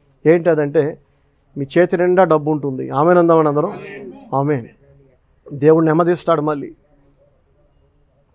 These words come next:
ఉం, అప్పులన్నీ తీరిపోతాయి, మీరే పది మందికి అప్పిచ్చే స్థితిలోకి వెళ్తారు. ఉం, మీకు ఆరోగ్యం ఉంటుంది. ఇంతకుముందు ఏమో ఆరోగ్యం కోసం తణుకులాడినా, రోగాల మీద రోగాలు, జబ్బుల మీద జబ్బులు. ఇప్పుడు మీరు కేర్‌లెస్‌గా ఉన్నా,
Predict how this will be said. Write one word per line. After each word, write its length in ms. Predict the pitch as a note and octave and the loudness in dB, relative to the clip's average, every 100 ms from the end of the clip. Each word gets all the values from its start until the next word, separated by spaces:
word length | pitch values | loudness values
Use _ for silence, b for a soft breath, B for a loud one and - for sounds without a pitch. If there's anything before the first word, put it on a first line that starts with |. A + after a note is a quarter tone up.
| _ _ _ _ - | _ _ _ _ -14
ఉం, 280 | D#3+ F#3 D#3 D#3+ | -12 -12 -10 -6
అప్పులన్నీ 420 | D3 G3 G#3 G#3 | 2 4 4 2
తీరిపోతాయి, 520 | G3 G3+ G3 F#3 E3 | 0 -2 0 2 2
మీరే 280 | D#3 G#3+ A#3+ | 4 6 6
పది 220 | A3+ A3 | 4 2
మందికి 260 | A3 A3+ G#3 | 2 2 2
అప్పిచ్చే 320 | G#3 G#3 A3+ | 0 -2 -2
స్థితిలోకి 420 | - F#3 G3+ F#3+ | -2 -2 0 2
వెళ్తారు. 420 | F3+ F3+ C#3+ B2 - _ _ _ _ _ _ _ _ _ _ | 2 2 0 -4 -20 _ _ _ _ _ _ _ _ _ _
ఉం, 340 | D3+ G3 E3 - _ | -10 -10 -12 -18 _
మీకు 220 | F3 D#3+ D#3 | -2 2 4
ఆరోగ్యం 480 | F3+ A3 G#3+ A3 | 4 4 4 2
ఉంటుంది. 480 | G3+ G3+ F#3+ D3 - _ _ _ _ _ _ _ _ _ - | 2 -2 -4 -6 -8 _ _ _ _ _ _ _ _ _ -8
ఇంతకుముందు 400 | D3+ G3+ G#3+ A3 | 0 2 2 4
ఏమో 160 | A3+ A3+ | 6 6
ఆరోగ్యం 420 | F#3+ G#3 A3+ A3+ | 6 6 4 0
కోసం 220 | G#3 G#3 | -2 -4
తణుకులాడినా, 960 | F#3+ G3+ A3 A3+ A3+ A#3 A#3+ G#3 C3 - - - | 0 2 4 4 4 2 0 0 -2 -10 -20 -10
రోగాల 440 | D3+ D#3 G3 G#3+ A3 | 0 4 6 6 4
మీద 140 | G#3+ | 4
రోగాలు, 300 | G3+ G3 G3 | 4 4 4
జబ్బుల 240 | F3+ F3+ | 2 2
మీద 140 | G3+ G3+ | 2 2
జబ్బులు. 500 | E3+ E3+ D#3+ E3 - _ _ _ _ - | 2 2 0 -2 -4 _ _ _ _ -12
ఇప్పుడు 180 | C#3+ F#3+ | -2 0
మీరు 200 | F#3+ F3 | 2 2
కేర్‌లెస్‌గా 580 | E3 E3 F#3 G#3 - G3 | 4 4 6 2 0 -6
ఉన్నా, 440 | G#3+ A3 G#3+ - | -2 0 -2 -6